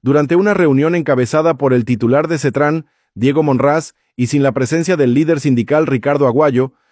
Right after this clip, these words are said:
los empresarios detallaron que esta semana quedarán habilitados al cien por ciento los dormitorios y baños, se entregarán uniformes la próxima semana,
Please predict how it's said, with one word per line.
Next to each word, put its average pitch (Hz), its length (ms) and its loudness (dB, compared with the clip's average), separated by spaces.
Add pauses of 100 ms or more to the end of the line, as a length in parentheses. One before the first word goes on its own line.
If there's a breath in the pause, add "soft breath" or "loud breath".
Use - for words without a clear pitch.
(140)
los 131 160 0
empresarios 160 500 0
detallaron 151 540 0
que 143 220 2
esta 180 200 -2
semana 151 380 0
quedarán 139 400 0
habilitados 156 640 0
al 120 140 0
cien 170 200 -2
por 139 160 -2
ciento 170 320 0
los 156 160 2
dormitorios 131 640 0
y 131 60 2
baños, 131 520 0 (220)
se - 160 -2
entregarán 147 480 0
uniformes 170 520 0
la 131 140 -2
próxima 160 360 -2
semana, 131 580 0